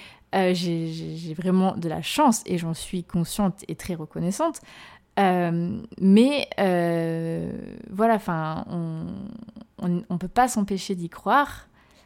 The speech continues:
euh, que ça y est, c'est enfin le moment. Et en fait, ce n'était pas le moment. Et du coup, je n'écris plus <laughs> sur ce projet et ça m'agace parce que, euh, là, j'ai commencé, euh, un autre, euh, roman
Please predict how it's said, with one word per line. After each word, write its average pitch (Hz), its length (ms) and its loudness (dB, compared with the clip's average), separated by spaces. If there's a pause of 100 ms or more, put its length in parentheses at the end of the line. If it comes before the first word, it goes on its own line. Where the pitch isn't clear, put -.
(280)
euh, 170 240 -6 (680)
que 190 100 -10
ça 175 160 -4
y 208 60 2
est, 262 100 0
c'est 170 160 -6
enfin 202 260 -2
le 220 80 4
moment. 208 360 4 (1040)
Et 190 80 -2
en 165 80 -6
fait, 226 200 -2
ce - 160 -8
n'était 165 260 -8
pas 247 260 0
le 208 60 4
moment. 180 340 0 (760)
Et 202 60 4
du 175 160 -2
coup, 262 100 -6
je 208 140 4
n'écris 208 260 2
plus 226 200 4
<laughs> - 120 4
sur - 100 0
ce - 140 4
projet 202 560 2
et 190 80 0
ça 208 160 -2
m'agace 226 480 2
parce 170 240 -4
que, 226 240 0 (640)
euh, 165 720 0
là, 202 200 2
j'ai 180 160 -2
commencé, 185 600 -2
euh, 165 200 -2
un 170 240 -4
autre, 220 320 -4
euh, 170 560 -6 (100)
roman 180 460 0